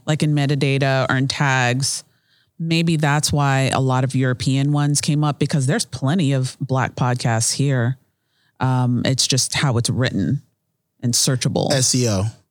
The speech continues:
Speaker 2: Yeah.
Speaker 1: Yeah.
Speaker 2: How you can be
Speaker 1: S E O too.
Speaker 2: how you discover, like, um, Black podcast landscape, Black pos-, podcaster landscape here in America. Uh,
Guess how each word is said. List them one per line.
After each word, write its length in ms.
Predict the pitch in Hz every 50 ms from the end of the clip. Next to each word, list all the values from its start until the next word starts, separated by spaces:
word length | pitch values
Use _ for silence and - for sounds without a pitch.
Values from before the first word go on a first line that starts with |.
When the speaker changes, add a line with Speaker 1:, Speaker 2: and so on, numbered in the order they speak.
| _ _ _ _
Speaker 2:
Yeah. 120 | - 123 135
Speaker 1:
Yeah. 460 | 131 110 95 - - 151 - - -
Speaker 2:
How 240 | 127 135 131 131 131
you 100 | 131 123
can 120 | 117 131
be 40 | 127
Speaker 1:
S 140 | 120 113 -
E 100 | 151 143
O 80 | 135 135
too. 340 | 127 - - 143 135 131 131 131
Speaker 2:
how 220 | 139 139 147 143 139
you 180 | 135 135 135
discover, 540 | 131 117 123 120 - - 143 131 127 120 -
like, 440 | - 127 123 120 117 104 - - - - _ _ 120
um, 540 | 127 131 131 127 127 127 127 123 117 - - _ _ _ _ _ _ _ _ _ _ _ _ _ _ _ _ _ _ _ _ _ _ _ _ _ _ _ _ _ _ _ _
Black 440 | 196 - 131 123 135 156 170 190 180
podcast 460 | - 180 180 165 151 180 160 160 151 160
landscape, 520 | 147 147 147 143 - - 143 139 135 135 - - _ _ _ _ _
Black 220 | 131 135 139 135 135
pos-, 260 | - 127 131 - -
podcaster 760 | - 127 131 127 - - 123 117 120 - 117 117 - - 117
landscape 440 | 110 107 110 110 - - 104 101 98
here 140 | - 110 101
in 60 | 101
America. 520 | 98 101 101 101 98 101 - 98 98 107 - - - - - - - - - - - - _
Uh, 680 | - 117 123 131 131 131 131 131 127 127 123 117 113